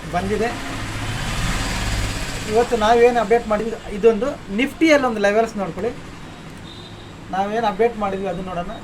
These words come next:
ನಿಫ್ಟಿ ಲೆವೆಲ್ಸ್ ಒಂದ್ಸಲಿ ನೋಡ್ಕೊಳ್ಳಿ, ಲೈವಲ್ಲೇ ಟ್ರೇಡ್ ಮಾಡಿಸಿದ್ವಿ ಕೂಡ. ಇದು ನೆನ್ನೆ ಹಾಕಿರೋ ಲೆವೆಲ್ಸ್, ನೀವು ಜ-,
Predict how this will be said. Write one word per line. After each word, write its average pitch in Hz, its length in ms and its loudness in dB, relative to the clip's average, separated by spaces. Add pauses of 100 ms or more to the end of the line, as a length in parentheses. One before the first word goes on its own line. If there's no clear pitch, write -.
ನಿಫ್ಟಿ 196 320 0
ಲೆವೆಲ್ಸ್ 202 320 -2
ಒಂದ್ಸಲಿ 175 360 -10
ನೋಡ್ಕೊಳ್ಳಿ, 160 320 -6 (2250)
ಲೈವಲ್ಲೇ 220 400 4
ಟ್ರೇಡ್ 202 240 2
ಮಾಡಿಸಿದ್ವಿ 185 420 0
ಕೂಡ. 165 80 -2 (2500)
ಇದು 190 80 -6 (100)
ನೆನ್ನೆ 208 240 2
ಹಾಕಿರೋ 208 340 2
ಲೆವೆಲ್ಸ್, 196 320 -2 (2000)
ನೀವು 175 160 -6 (140)
ಜ-, 170 260 -6